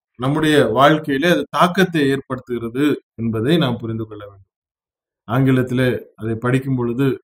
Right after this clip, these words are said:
மிக நேர்த்தியான ஒரு வார்த்தையா இருப்பதனாலே உங்கள் திரையிலே நான் ஆங்கிலத்திலும் அதை எழுதி வைத்திருக்கிறேன். It implies that the wife is either a crown or cancer to her husband.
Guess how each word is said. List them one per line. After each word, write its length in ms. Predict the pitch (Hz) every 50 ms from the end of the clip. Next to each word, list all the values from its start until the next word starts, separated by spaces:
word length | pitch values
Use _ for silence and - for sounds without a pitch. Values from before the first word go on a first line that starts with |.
| _ _ _
மிக 500 | 113 120 127 127 139 131 120 104 - - _ _ _ _
நேர்த்தியான 640 | _ 120 131 151 165 165 165 165 156 147 139 139 139
ஒரு 120 | 131 127 120
வார்த்தையா 420 | 120 123 123 123 - 131 123 120
இருப்பதனாலே 580 | 117 117 110 _ 117 113 110 107 113 131 170 175
உங்கள் 280 | 151 139 127 120 113 - -
திரையிலே 320 | 117 123 127 123 120 117
நான் 220 | 113 113 110 107 98 - _ _ _ _ _ 107
ஆங்கிலத்திலும் 600 | 120 139 147 143 143 139 131 - 123 123 131 127
அதை 140 | 123 117 113
எழுதி 260 | 110 117 120 123 123
வைத்திருக்கிறேன். 540 | 117 113 110 - _ _ _ - _ _ _ _ _ _ _ _ _ _ _ _ -
It 160 | 147 160 165 -
implies 800 | 160 165 175 185 185 - 220 214 202 175 165 175 208 226 226 - - - - - - _ - 127
that 160 | 135 131 120
the 60 | 131
wife 420 | 127 123 135 151 170 190 185 - - - _ _ _ _ _ _
is 160 | 120 127 123 120
either 580 | - - 135 147 170 185 175 175 170 147 135 -
a 20 |
crown 500 | - 131 135 135 127 127 135 160 202 214 - - _ _ _ _ _ _ _ _ _ _ _ _ _ _ _ 110
or 300 | 117 127 127 117 107 -
cancer 640 | - 135 139 151 160 - - - 156 143 127 - - -
to 100 | _ 131
her 320 | 123 120 120 117 113 113 107
husband. 320 | 104 107 107 107 104 92